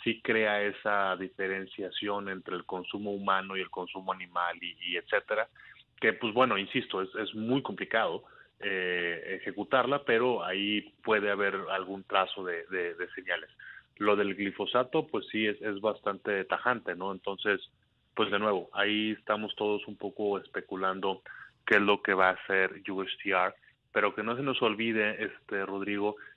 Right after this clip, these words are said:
que justo hace unos días, no recuerdo si fue la semana pasada, pero muy recién, el propio negociador agrícola de U S T R ya había, eh, dicho que mandó una carta que tenía catorce,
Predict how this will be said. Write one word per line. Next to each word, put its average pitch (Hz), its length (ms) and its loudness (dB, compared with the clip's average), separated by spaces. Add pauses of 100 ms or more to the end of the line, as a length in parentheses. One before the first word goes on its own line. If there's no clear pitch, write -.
(180)
que 95 300 4
justo 117 1080 2
hace 185 240 -6
unos 131 280 -4
días, 98 280 -2
no 101 60 -2
recuerdo 110 340 -4
si 101 100 -10
fue 101 140 -4
la 107 60 -6
semana 98 260 -10
pasada, 90 380 -6 (340)
pero 90 140 0
muy 107 160 -2
recién, 101 420 -2 (380)
el 104 180 -2
propio 139 460 2
negociador 107 480 0
agrícola 110 420 0
de 95 200 -2
U 101 120 -2
S 101 140 -8
T 98 120 -4
R 95 220 2
ya 95 140 2
había, 92 680 0
eh, 85 520 -4
dicho 95 440 -2
que 92 100 0
mandó 87 300 -2
una 90 260 0
carta 92 580 4
que 87 140 -4
tenía 87 360 -8
catorce, 92 680 -2